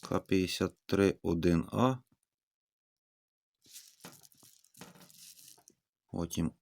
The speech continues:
ето шістдесят третього року. Трішки прапорців. Так, сюди перейдемо. На півбочечки там, получається, сім штук.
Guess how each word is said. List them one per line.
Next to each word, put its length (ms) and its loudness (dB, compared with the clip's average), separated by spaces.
ето 420 2
шістдесят 520 0
третього 460 0
року. 380 -2
Трішки 460 0
прапорців. 1000 2
Так, 260 2
сюди 300 0
перейдемо. 600 2
На 120 -2
півбочечки 840 2
там, 160 -4
получається, 680 0
сім 320 4
штук. 420 0